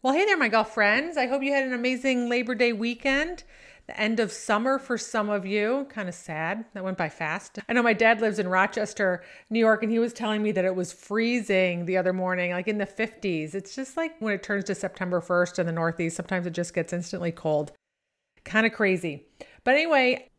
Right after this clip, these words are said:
I wanted to make sure that I gave a shout out to someone who left a review, a very nice review on my Apple Podcast.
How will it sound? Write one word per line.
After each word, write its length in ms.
I 60
wanted 200
to 40
make 180
sure 220
that 120
I 120
gave 280
a 80
shout 480
out 260
to 60
someone 280
who 120
left 360
a 120
review, 640
a 80
very 360
nice 260
review 260
on 80
my 100
Apple 260
Podcast. 920